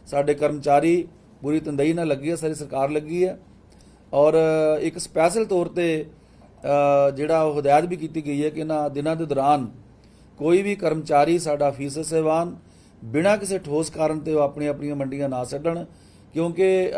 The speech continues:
ਅ, ਵੀਹ ਪੱਚੀ ਦਿਨ ਦਾ ਸੀਜ਼ਨ ਹੈ, ਇਸ ਕਰਕੇ ਵੀ ਕੋਈ ਦਿੱਕਤ ਜਿਹੜੀ ਹੈ, ਕੋਈ ਮੰਡੀ ਦੇ ਅੰਦਰ ਨਾ ਆਵੇ।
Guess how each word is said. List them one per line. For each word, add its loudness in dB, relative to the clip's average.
ਅ, 4
ਵੀਹ -4
ਪੱਚੀ -6
ਦਿਨ -4
ਦਾ 0
ਸੀਜ਼ਨ 0
ਹੈ, -2
ਇਸ 2
ਕਰਕੇ 0
ਵੀ -2
ਕੋਈ 0
ਦਿੱਕਤ -2
ਜਿਹੜੀ 2
ਹੈ, 2
ਕੋਈ -6
ਮੰਡੀ -6
ਦੇ -6
ਅੰਦਰ -4
ਨਾ -4
ਆਵੇ। 0